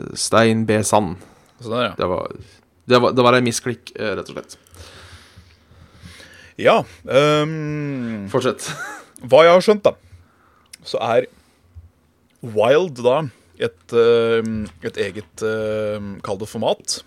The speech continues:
Speaker 2: der du kan bruke hver jævla kort du vil, i hvilken sammenheng du vil, sånn som du har gjort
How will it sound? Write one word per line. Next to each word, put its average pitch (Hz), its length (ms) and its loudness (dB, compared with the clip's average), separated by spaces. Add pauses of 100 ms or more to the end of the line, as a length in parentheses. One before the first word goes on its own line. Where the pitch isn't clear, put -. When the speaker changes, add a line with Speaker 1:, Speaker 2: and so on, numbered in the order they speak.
(140)
Speaker 2:
der 110 160 -2
du 110 40 -6
kan 123 120 -4
bruke 120 280 -10
hver 113 120 -2
jævla 110 240 -4
kort - 360 -14
du 120 80 -10
vil, 113 300 -6 (420)
i 123 80 -8
hvilken 113 200 -6
sammenheng 101 320 0
du 113 80 -8
vil, 117 160 -6
sånn 107 160 -10
som 113 120 -4
du 117 40 6
har 117 80 0
gjort - 240 -14